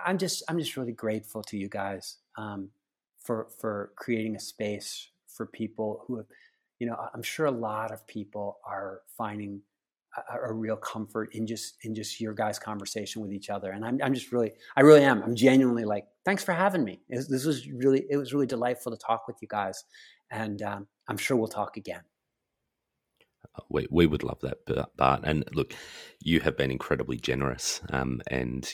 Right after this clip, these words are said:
Speaker 2: you know, t-, when T reached out to you, um, you know, you responded straight away and it was like, "Yeah, cool.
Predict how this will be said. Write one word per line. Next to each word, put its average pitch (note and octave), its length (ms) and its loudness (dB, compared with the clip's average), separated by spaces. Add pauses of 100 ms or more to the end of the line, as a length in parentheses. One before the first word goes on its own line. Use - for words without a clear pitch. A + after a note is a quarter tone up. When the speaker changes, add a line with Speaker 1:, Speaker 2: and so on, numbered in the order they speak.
Speaker 2:
you D2 100 -2
know, B1+ 160 0
t-, - 340 -10
when D#2 180 2
T C#2 220 0
reached B1+ 360 0
out C2 260 -2
to - 120 -6
you, C2+ 320 0 (200)
um, C2 320 -2 (200)
you G#2+ 60 6
know, G#2 140 6 (100)
you - 140 -2
responded A#2+ 520 2 (160)
straight - 280 2
away F#2+ 220 4
and F#2 100 2
it - 100 -8
was - 140 -6
like, G2 200 0
"Yeah, - 160 0
cool. - 320 2